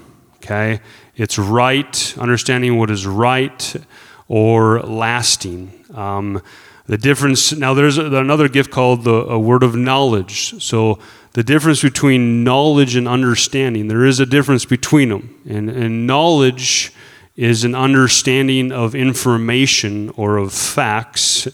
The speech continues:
but wisdom is an understanding of how to use that information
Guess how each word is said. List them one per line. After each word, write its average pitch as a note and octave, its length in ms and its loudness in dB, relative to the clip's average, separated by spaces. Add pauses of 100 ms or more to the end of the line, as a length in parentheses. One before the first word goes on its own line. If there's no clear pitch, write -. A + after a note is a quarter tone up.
(600)
but A2+ 180 2
wisdom B2+ 720 4
is A#2+ 140 -2
an A#2+ 100 -4
understanding A#2+ 720 -2
of A2 100 -4
how A2+ 260 -2
to - 180 -2
use A2 1120 2 (160)
that G#2+ 200 -2
information A2 840 -4